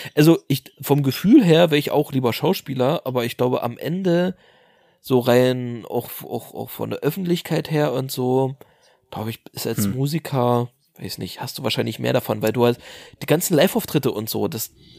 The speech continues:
Speaker 1: erfüllt dich doch am, am Ende mehr, als wenn du nur vor einer Kamera stehst, aber nie den direkten, den direkten Draht zum Publikum hast, so. Weißt du? Irgendwie,
Speaker 2: Ja,
Speaker 1: keine
Speaker 2: weiß
Speaker 1: Ahnung.
Speaker 2: ich nicht. Ist, ist schwierig, ist wirklich schwierig. Ich glaub, alles hat seine Vor- und Nachteile so am Ende.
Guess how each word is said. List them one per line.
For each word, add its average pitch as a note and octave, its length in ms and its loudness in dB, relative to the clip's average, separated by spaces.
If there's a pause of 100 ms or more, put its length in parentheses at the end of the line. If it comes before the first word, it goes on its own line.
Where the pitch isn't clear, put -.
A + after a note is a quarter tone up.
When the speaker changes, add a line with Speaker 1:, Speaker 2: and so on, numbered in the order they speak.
(520)
Speaker 1:
erfüllt - 380 -4
dich F#3 100 -2
doch E3 160 2
am, C#3+ 240 0
am - 160 -2
Ende F3+ 240 0
mehr, C#3 380 2
als - 200 -4
wenn C#3+ 80 -2
du D3+ 80 0
nur F3 240 4
vor - 160 -2
einer C3+ 140 0
Kamera F#3+ 400 -2
stehst, D3+ 480 -4 (460)
aber C3 180 2
nie G3 560 0 (420)
den C3+ 220 2
direkten, F3+ 840 -2 (460)
den B2 120 -6
direkten D3 440 -2
Draht D3+ 280 2
zum - 200 -8
Publikum A2+ 520 -4
hast, G2+ 280 -8
so. - 260 -10 (840)
Weißt - 140 -16
du? G3+ 240 -2 (300)
Irgendwie, C#3 500 2 (1160)
Speaker 2:
Ja, C3 340 -2
Speaker 1:
keine C#3 220 4
Speaker 2:
weiß A#2 100 6
Speaker 1:
Ahnung. C3+ 220 6
Speaker 2:
ich B2 80 -2
nicht. A#2+ 180 -8
Ist, D#3 200 -8
ist - 260 -4
schwierig, C#3 500 -2
ist B2+ 300 -4
wirklich D3+ 200 -4
schwierig. B2+ 200 -2
Ich A2+ 80 -6
glaub, C#3 160 -4
alles C#3+ 240 -6
hat B2+ 100 -6
seine A#2+ 180 -4
Vor- B2+ 220 -6
und A#2+ 80 -4
Nachteile G#2 580 -4
so G#2 100 -6
am G#2 120 -6
Ende. A#2 400 -4